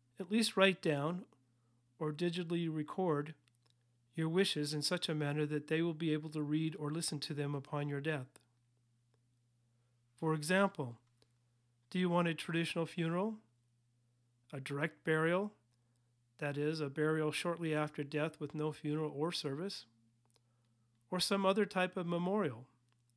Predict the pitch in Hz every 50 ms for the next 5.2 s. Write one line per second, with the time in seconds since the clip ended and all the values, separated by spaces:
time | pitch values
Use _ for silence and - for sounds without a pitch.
0 | _ _ _ _ _ _ _ _ _ _ _ _ _ _ _ _ _ _ - 196
1 | 208 226 220 220 220 226 226 220 190 208 220 220 196 147 123 113 120 - _ _
2 | _ _ _ _ _ _ _ _ _ _ _ _ _ _ _ _ _ _ _ _
3 | _ _ _ _ _ - 127 - - 147 160 - - 185 175 165 185 185 190 196
4 | 202 208 214 202 - - _ _ - 170 - - - 196 196 202 220 240 226 -
5 | - 139 120 123